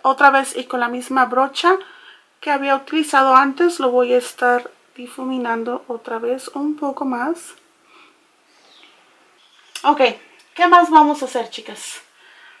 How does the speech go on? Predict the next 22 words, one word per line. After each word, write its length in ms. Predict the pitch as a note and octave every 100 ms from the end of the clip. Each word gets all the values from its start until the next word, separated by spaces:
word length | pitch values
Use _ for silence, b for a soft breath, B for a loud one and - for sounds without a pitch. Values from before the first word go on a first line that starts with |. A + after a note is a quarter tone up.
| b
Vámonos 580 | C4+ D#4+ F4 F#4 F#4+ F#4
con 160 | D#4 C4+
otro 380 | - C4+ C#4 D4+
color, 320 | C#4 B3 A#3 A#3
¿por 220 | B3 A#3+
qué 380 | - D4 D4+ F4
no? 500 | C#4+ B3 B3 A#3 - - F#3 b b b b b _ _ - - _ _ _ B B B B
Y 80 | -
con 200 | C#4 D4+ -
otra 320 | E4 F4+ G4+
pequeña 420 | F#4 E4 D4+ D4+
bro-, 280 | D4 C4 B3+ - _ -
brocha 380 | C4 B3+ - C4+
de 140 | B3
Luxie, 540 | - C4+ D#4 - - D4+
voy 180 | C#4
a 40 | B3+
estar 260 | B3 B3+
utilizando 640 | B3 B3 A3+ A3+ A#3+ A#3 B3+
una 240 | B3+ B3
así 440 | - A#3 - B3+
angular. 560 | - A#3 A3 A3+ B3 F4